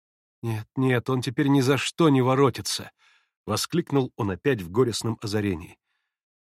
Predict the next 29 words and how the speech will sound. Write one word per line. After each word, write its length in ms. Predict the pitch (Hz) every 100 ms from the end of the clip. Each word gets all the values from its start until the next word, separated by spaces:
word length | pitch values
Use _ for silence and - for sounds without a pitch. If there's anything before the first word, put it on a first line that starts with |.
| -
«Но 120 | 139
это 160 | 151
я, 260 | 180 202 175
я 320 | 107 135 214
виноват, 520 | 151 139 156 175 143
я 220 | 123 208 165
начал. 480 | 165 156 - 110 - _ _ _ _ _
Иван 260 | 135 190 202
говорил 300 | 175 180 185
злобно, 420 | 147 190 202 131
нехорошо, 640 | 120 135 160 160 - 202
несправедливо 800 | 151 147 147 - 170 175 208 226 170
и 60 |
злобно!» 600 | 160 165 247 220 127 107 - _ _ _ _ _
Алёша 340 | 95 147 135 143
восклицал, 560 | 123 - 107 - 151
как 180 | 120 113
полоумный. 600 | - 120 113 90 82 - _ _ _ _ _ _ -
Катерина 360 | 101 117 147
Ивановна 320 | 143 156 156 139
вдруг 300 | 120 - 90
вышла 340 | 151 156 147
в 40 |
другую 360 | 123 104 104 110
комнату. 520 | - 98 76 - - - _ _ _ _ _
«Вы 100 | 95
ничего 380 | 98 98 - 95
не 100 | 98
наделали, 580 | 95 92 95 71 82